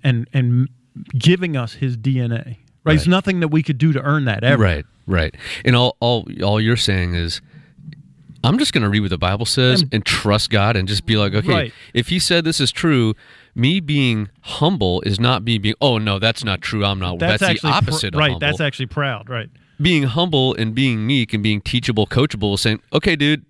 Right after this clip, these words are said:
Speaker 2: God, uh, Father, you're smarter than me. I'm gonna trust you on this. Uh, if you say I'm a co-equal heir with Jesus,
Speaker 1: I'm gonna go with it.
Speaker 2: I'm gonna go with that."
Speaker 1: Right.
Speaker 2: And, um, yeah.
Speaker 1: 'Cause remember, the, the, the, the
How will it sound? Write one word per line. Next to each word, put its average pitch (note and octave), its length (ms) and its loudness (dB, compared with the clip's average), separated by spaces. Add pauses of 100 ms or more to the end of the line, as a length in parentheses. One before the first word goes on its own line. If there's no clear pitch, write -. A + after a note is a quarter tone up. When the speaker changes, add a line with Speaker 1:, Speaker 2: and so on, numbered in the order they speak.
(120)
Speaker 2:
God, C#3 280 0 (400)
uh, D#2+ 120 -12
Father, D3+ 360 -4 (680)
you're A#2+ 180 2
smarter C#3 360 0
than B2+ 100 -2
me. C3+ 260 0
I'm G#2+ 120 -4
gonna G#2+ 120 -4
trust G#2 300 -2
you G#2 80 0
on G2 120 0
this. G2 340 0 (720)
Uh, F2+ 280 2
if F2+ 80 -12
you A#2 120 2
say B2+ 180 0
I'm G#2+ 140 -2
a - 20 -8
co-equal A2 680 0
heir A2 300 2
with F#2+ 180 -2
Jesus, A2+ 420 0
Speaker 1:
I'm D#3 60 4
gonna D3 160 2
go D3 180 4
with C#3+ 180 0
it. - 20 0
Speaker 2:
I'm G2+ 120 2
gonna G#2 140 2
go F#2+ 180 0
with F2+ 120 -4
that." F2 300 0
Speaker 1:
Right. C3+ 200 0
Speaker 2:
And, - 80 -2
um, E2+ 360 0 (480)
yeah. F2 360 2 (200)
Speaker 1:
'Cause F3+ 160 0
remember, G3 380 0
the, C#3+ 220 -2
the, D3+ 140 -6 (120)
the, E3+ 160 -4 (180)
the F3 160 -2